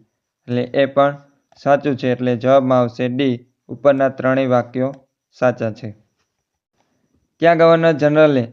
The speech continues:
નેપાળ સાથે યુદ્ધ કરી ગુરખાઓને લશ્કરમાં સામેલ કર્યા હતા? જવાબ છે હેસ્ટિંગ્સ. કયા ગવર્નર જનરલે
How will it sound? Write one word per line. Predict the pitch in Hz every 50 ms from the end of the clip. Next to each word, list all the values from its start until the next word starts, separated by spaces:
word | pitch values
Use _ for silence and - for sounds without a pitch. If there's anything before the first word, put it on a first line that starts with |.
| _ -
નેપાળ | - 127 135 135 135 160 165 170 165 165
સાથે | 156 151 151 160 156 147
યુદ્ધ | 139 135 143 151 143 156 160 -
કરી | 156 147 139 123 110 117 - _ _ _ _
ગુરખાઓને | 127 135 151 - 151 - 160 156 156 151 151 151 151 156 147
લશ્કરમાં | 135 139 135 135 - - 143 139 135 143 143
સામેલ | 139 - 135 131 131 131 139 147 147 - - _ -
કર્યા | 143 143 139 139 135 123 117
હતા? | 113 113 120 - 104 107 117 - _ _ _ _ _ _ _ _ _ _ _ _ _ _ _ _ _ -
જવાબ | 135 143 143 131 -
છે | - 139 143 147 147 - _ _ _ -
હેસ્ટિંગ્સ. | 135 139 135 135 - 127 117 110 104 101 - _ _ _ _ _ _ _ _ _ _ _ _ _ _ _ _ _ _ _ _ _ _ _ _ _ _ _ _ _ _ _ _ _ _ _ _ -
કયા | 160 170 175 160 151
ગવર્નર | 160 160 160 160 160 160 160 139 139
જનરલે | 147 147 151 151 151 143 131 120